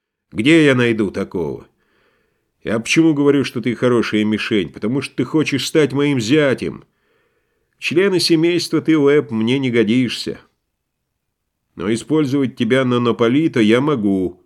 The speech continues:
если ты не будешь совать нос в усадьбу. Отправляйся-ка наверх и ложись на койку, а когда выспишься, мы с тобой это обсудим».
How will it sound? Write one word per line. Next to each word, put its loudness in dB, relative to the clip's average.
если 0
ты 0
не 0
будешь -4
совать -2
нос -6
в -8
усадьбу. -8
Отправляйся-ка 0
наверх 0
и 2
ложись -2
на -2
койку, 0
а -2
когда -4
выспишься, -6
мы -8
с -12
тобой -4
это -6
обсудим». -12